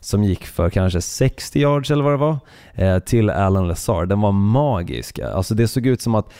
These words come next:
när han väl slängde bollen, vi satt ju bakom då, eh, Aaron Rodgers när han väl slängde den, eh, och såg verkligen hur passningen bara gick. Alltså,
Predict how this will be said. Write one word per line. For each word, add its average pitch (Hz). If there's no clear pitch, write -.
när 104
han 127
väl 131
slängde 135
bollen, 98
vi 110
satt -
ju 107
bakom 101
då, 82
eh, 85
Aaron 95
Rodgers 101
när 92
han 90
väl 82
slängde 95
den, 76
eh, 85
och -
såg 135
verkligen 92
hur 85
passningen 110
bara 87
gick. 107
Alltså, 107